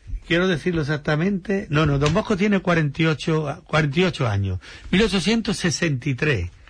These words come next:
En el sesenta y tres él empieza a construir la Basílica de María Auxiliadora. No la llama Basílica de María Auxiliadora porque en aquella época ustedes recuerdan que está la unificación italiana, el reino Piamonte,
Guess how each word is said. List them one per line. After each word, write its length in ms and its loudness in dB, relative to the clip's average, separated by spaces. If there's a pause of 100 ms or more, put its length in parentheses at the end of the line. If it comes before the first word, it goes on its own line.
(540)
En 80 -2
el 140 4
sesenta 460 0
y 80 0
tres 360 -2
él 100 2
empieza 440 -2
a 40 -6
construir 600 -2 (320)
la 140 2
Basílica 500 0
de 100 2
María 280 2
Auxiliadora. 760 -2 (840)
No 160 4
la 120 6
llama 300 2
Basílica 380 0
de 60 4
María 160 4
Auxiliadora 380 2
porque 200 0
en 80 2
aquella 300 2
época 320 2
ustedes 320 2
recuerdan 540 2 (320)
que 100 -2
está 220 2
la 100 4
unificación 640 2
italiana, 560 2
el 80 0
reino 300 0
Piamonte, 600 2